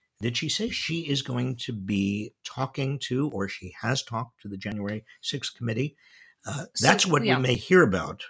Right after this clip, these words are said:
Speaker 1: when that committee does report next.
Speaker 2: Right. Well, so I know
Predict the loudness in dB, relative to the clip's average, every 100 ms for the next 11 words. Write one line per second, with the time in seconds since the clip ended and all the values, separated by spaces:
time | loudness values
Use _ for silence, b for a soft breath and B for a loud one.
0 | -8 -4 -2 -2 -4 -2 2 4 4 2
1 | 0 -2 -4 -2 -6 -6 -12 -20 _ -12
2 | -2 -2 -2 _ B B -4 0 4 4
3 | 4 2 4 2 0 -6 -12